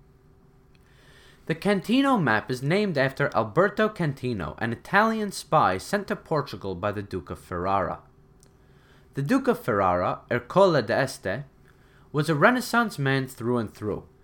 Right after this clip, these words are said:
a patron of the arts, a lover of fine music, theater, and architecture, and above all, a seeker of worldly knowledge. He was also, quite curiously, an admirer of Girolamo Savonarola.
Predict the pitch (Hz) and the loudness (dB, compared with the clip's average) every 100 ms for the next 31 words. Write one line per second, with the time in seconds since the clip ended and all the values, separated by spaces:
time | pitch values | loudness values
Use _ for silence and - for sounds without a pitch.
0 | - - - - 165 - 110 87 82 143 | -20 -8 -8 -2 -2 -2 -6 -6 2 6
1 | 175 - - - 107 117 175 123 98 - | 6 4 -4 -12 -2 2 2 2 -2 -2
2 | - 123 120 104 101 175 143 127 - - | 2 4 4 -2 0 0 0 -4 -10 -2
3 | 160 139 110 92 - 160 160 147 165 151 | 2 2 0 -2 2 2 2 -4 -4 -4
4 | - 156 151 - _ - _ _ _ - | -2 -2 -2 -8 _ -20 _ _ _ -2
5 | 165 151 262 208 135 123 - 147 - 233 | 0 6 6 6 4 2 0 -6 -4 -4
6 | 226 143 143 107 104 92 87 87 104 113 | 0 0 0 -2 -2 -2 -4 -4 0 2
7 | 90 65 - - - _ _ _ - - | 0 -4 -14 -20 -20 _ _ _ -20 -20
8 | - _ - - 180 190 277 269 170 151 | -20 _ -20 -6 0 6 6 4 0 -2
9 | - 160 160 - - 160 151 - 160 160 | 0 0 0 -6 -4 -2 -2 -2 -2 0
10 | 151 151 139 196 202 131 127 139 139 - | 0 -2 2 4 6 6 4 2 0 -6
11 | - 127 123 120 117 110 113 - 104 95 | -4 0 2 2 2 0 -6 -4 -4 -2
12 | 95 104 156 117 76 | -2 2 2 2 -2